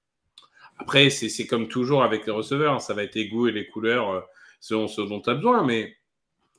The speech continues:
c'est loin d'être impossible, pour le coup, de, de, de voir ce joueur au deuxième tour.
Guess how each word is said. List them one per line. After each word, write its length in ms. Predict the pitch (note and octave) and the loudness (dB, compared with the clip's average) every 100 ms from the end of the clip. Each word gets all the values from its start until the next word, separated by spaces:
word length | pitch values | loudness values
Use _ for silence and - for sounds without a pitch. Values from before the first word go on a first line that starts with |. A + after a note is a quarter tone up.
| _ _ _ | _ _ _
c'est 240 | - - A2 | -16 -6 -2
loin 280 | A2 D3+ | 2 4
d'être 220 | D#3+ C3+ A#2 | 4 4 2
impossible, 440 | G#2+ D#3+ G#3+ E3 | -2 -4 -4 -6
pour 260 | - G2+ G#2 | -10 -8 -6
le 60 | |
coup, 220 | F#2+ B2 B2 | -4 -4 0
de, 360 | G2+ G2+ G2 F#2+ | 0 0 -2 -2
de, 220 | G2 G2 | -2 -2
de 120 | G2+ | -4
voir 260 | G2+ A#2 - | -2 -2 -2
ce 140 | A2 | -6
joueur 220 | G#2 A#2 | -2 0
au 60 | G#2+ | 0
deuxième 240 | G#2 G2+ | -2 -2
tour. 220 | F3 G3+ | 0 0